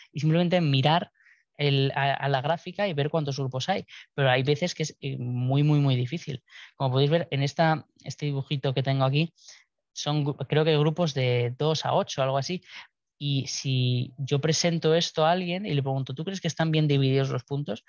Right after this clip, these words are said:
en todos los casos, creo yo, me diría que sí, porque siempre hay una regla inherente, ¿no? debajo de ello.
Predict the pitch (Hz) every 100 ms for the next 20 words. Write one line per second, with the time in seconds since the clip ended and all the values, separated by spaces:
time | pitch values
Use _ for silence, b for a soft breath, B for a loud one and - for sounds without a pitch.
0 | B B - 139 123 143 160 151 135 156
1 | 151 170 - 143 151 170 131 139 143 135
2 | 160 180 _ _ _ _ - 135 139 -
3 | 156 180 185 151 151 160 147 131 131 190
4 | 208 135 170 156 131 131 127 156 220 -